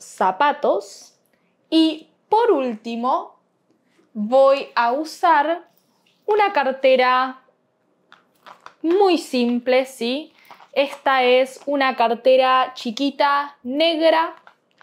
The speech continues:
con una cadena para poner el teléfono, ¿sí? El celular, em, la billetera con dinero y tarjetas. <laughs>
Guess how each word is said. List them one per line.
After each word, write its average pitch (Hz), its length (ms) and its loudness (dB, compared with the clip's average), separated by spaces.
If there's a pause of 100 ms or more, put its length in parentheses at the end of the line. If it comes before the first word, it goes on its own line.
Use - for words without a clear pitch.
con 220 200 -4
una 220 240 -2
cadena 330 640 -2 (760)
para 226 360 -2
poner 247 720 -4 (260)
el 208 300 0
teléfono, 262 1000 -2
¿sí? 233 320 -8
El 185 160 -6
celular, 240 960 0 (400)
em, 175 540 -6 (1300)
la 175 320 -2
billetera 202 1200 -2 (100)
con 180 260 -12
dinero 208 800 -2
y 185 80 -18
tarjetas. 214 1000 -6
<laughs> 240 760 -10